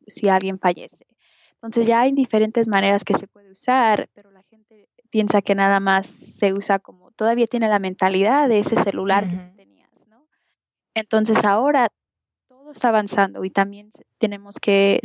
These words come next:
Speaker 1: saber que todo se avanza y también la life insurance, también los seguros de vida están avanzando
Speaker 2: Ya,
Speaker 1: también.
Speaker 2: ya. No, me gusta, me gusta cómo lo explicaste, súper bien, súper bien.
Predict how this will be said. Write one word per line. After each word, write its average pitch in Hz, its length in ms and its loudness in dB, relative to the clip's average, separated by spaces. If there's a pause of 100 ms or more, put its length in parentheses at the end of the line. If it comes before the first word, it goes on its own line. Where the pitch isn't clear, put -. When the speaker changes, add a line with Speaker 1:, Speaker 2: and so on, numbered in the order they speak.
Speaker 1:
saber 196 280 2
que - 120 -20
todo 208 340 -20
se - 160 -4
avanza 202 520 2
y 285 60 0
también 196 300 -2
la 190 200 2
life 247 180 0
insurance, 196 360 -20
también 196 240 -4
los 208 100 -20
seguros - 300 -20
de 190 100 -18
vida 196 180 0
están 190 300 0
avanzando 180 480 2
Speaker 2:
Ya, - 60 -12
Speaker 1:
también. 180 360 -2
Speaker 2:
ya. 180 360 -12
No, 214 180 -2
me 196 140 -2
gusta, 196 440 -4
me 202 160 -2
gusta 196 320 -4
cómo 220 280 0
lo 196 200 4
explicaste, 175 840 -2
súper 190 380 -2
bien, 170 260 -4
súper 180 320 -8
bien. - 220 -14